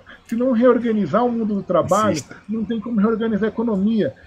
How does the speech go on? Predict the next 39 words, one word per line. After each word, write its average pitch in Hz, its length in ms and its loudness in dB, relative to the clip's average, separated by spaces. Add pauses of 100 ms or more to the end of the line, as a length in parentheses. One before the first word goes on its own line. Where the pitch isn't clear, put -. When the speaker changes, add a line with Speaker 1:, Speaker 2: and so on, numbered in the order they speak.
(100)
Speaker 1:
Isso 208 200 -4
vale 190 220 2
pra 170 240 -2
indústria, 180 640 -4 (260)
isso - 140 -8
vale 214 200 -2
pro 196 100 -6
shopping 185 400 -2
center, 175 680 -2 (300)
isso 214 240 -4
vale 208 280 4
pra 190 200 2
loja, 175 760 6 (240)
isso - 80 -20
vale 226 120 0
pro 175 80 -16
supermercado, 180 960 0 (180)
isso - 120 -20
vale 233 120 -2
pra 226 220 -8 (120)
tudo. 196 340 0
Speaker 2:
Então 139 180 2
você 156 220 2
não 170 160 4
acredita 165 440 2
naquela 147 240 2
história 143 260 0
que 147 80 -2
a 143 60 4
demanda, 127 960 0 (120)
não, 110 220 -4
que 110 120 0
a 110 200 8
oferta 156 560 -2
gera 120 460 0
a 110 140 2
demanda, 92 800 -4
isso. 98 260 -14
<laughs> 113 80 -12